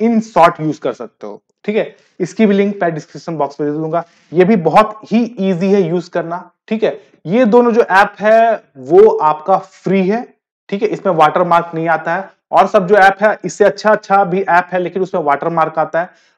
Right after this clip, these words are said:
आपको वाटरमार्क हटाने के लिए पैसे देने पड़ते हैं, ठीक है? लेकिन ये फ्री ऐप है और आपका सारा काम हो जाएगा, ठीक है? आपको पे करने की बिल्कुल भी जरूरत नहीं है। या फिर आप लैपटॉप से वीडियो एडिट करना चाहते हो,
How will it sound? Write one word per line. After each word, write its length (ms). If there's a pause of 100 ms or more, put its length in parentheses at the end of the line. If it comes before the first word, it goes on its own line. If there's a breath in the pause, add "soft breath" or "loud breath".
आपको 380
वाटरमार्क 680
हटाने 300
के 100
लिए 80
पैसे 300
देने 160
पड़ते 300
हैं, 140
ठीक 120
है? 160 (260 loud breath)
लेकिन 180
ये 120
फ्री 320
ऐप 220
है 60
और 140
आपका 260
सारा 300
काम 200
हो 180
जाएगा, 380
ठीक 140
है? 40
आपको 200
पे 180
करने 240
की 80
बिल्कुल 320
भी 100
जरूरत 340
नहीं 100
है। 100 (400 loud breath)
या 140
फिर 360
आप 200
लैपटॉप 480
से 140
वीडियो 340
एडिट 340
करना 220
चाहते 340
हो, 220